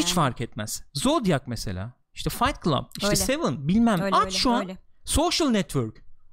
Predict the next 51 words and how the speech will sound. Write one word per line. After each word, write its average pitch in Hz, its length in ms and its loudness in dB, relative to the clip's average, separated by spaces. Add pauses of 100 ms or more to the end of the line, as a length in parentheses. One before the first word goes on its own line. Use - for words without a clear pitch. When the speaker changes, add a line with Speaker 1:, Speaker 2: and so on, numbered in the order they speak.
(120)
Speaker 2:
On 349 260 2
bininci 196 300 0
kere 123 200 0
aç - 280 -2
abi 269 180 -2
tak - 240 -2
tak - 160 -8
tak - 140 -10
izlerim 160 360 -2
gider 127 220 2
yani. 98 340 -4 (160)
Ya 214 100 0
da 233 40 2
Tarantino 240 560 0
mesela. 113 420 -2 (260)
Speaker 1:
O 226 120 0
da 233 140 2
öyle. 185 180 -4
Speaker 2:
Belli 156 240 2
başlı 139 260 0
filmler 120 220 -6
falan. 202 180 -6
De - 100 2
aç - 200 2
abi 302 80 2
Speaker 1:
Onda 226 100 -2
Speaker 2:
gidersin 277 360 2
Speaker 1:
özellikle - 180 0
Speaker 2:
yani. - 120 0
Speaker 1:
hani 247 200 -4
böyle 233 260 -6
sahneler 226 720 -6 (120)
falan 208 380 -6 (220)
gidiyor 202 260 -4
ya. 254 60 0
Speaker 2:
Her 185 60 -4
Speaker 1:
Acayip. 226 200 2
Speaker 2:
film 240 220 -2
olmuyor 208 300 4
böyle. 123 200 2
Bu, 160 200 2
böyle 269 180 4
film 240 180 -2
çekmek - 400 0
başka 143 300 2
bir 170 60 -2
şey, 117 180 -2
başka 117 300 2
bir 143 60 0
meziyet 101 420 2
ya. 104 220 0